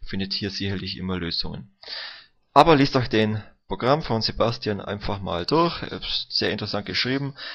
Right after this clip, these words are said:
hat ein paar sehr gute Ansätze und ich werde euch den Link einfach im Blog auf Radio V O posten und dann könnt ihr euch ihn nochmal,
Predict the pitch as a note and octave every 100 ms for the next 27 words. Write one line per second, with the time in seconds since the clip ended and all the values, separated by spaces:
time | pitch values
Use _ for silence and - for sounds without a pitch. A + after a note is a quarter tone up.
0 | - - G2+ G2 G2 G2 G2 G2+ G#2 -
1 | - G2+ B2+ C3+ - A#2 A2 - - -
2 | G2 G2+ G2 - - G#2 G2+ C#2 G#2 -
3 | F#2+ F#2 G2+ A2 - F#2+ - F#2+ G2 -
4 | - _ - F2+ F#2+ F#2+ F#2 - _ -
5 | A2 C3 F#2+ F#2+ G2 F#2+ F#2+ - - -
6 | _ _ _ - G2+ G#2 - A2+ B2 -
7 | A#2 A2+ - - - G2+ G2 - G2+ G2
8 | G2 - - - G2 F#2 F#2+ F2+ F#2 F#2